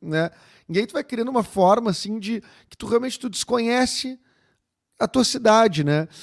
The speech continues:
Tem um, em Porto Alegre aqui, tem uma, isso aconteceu comigo, né?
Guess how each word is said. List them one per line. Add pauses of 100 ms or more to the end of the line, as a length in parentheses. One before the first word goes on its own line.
(240)
Tem
um,
em
Porto
Alegre
aqui,
tem
uma,
isso
aconteceu
comigo,
né?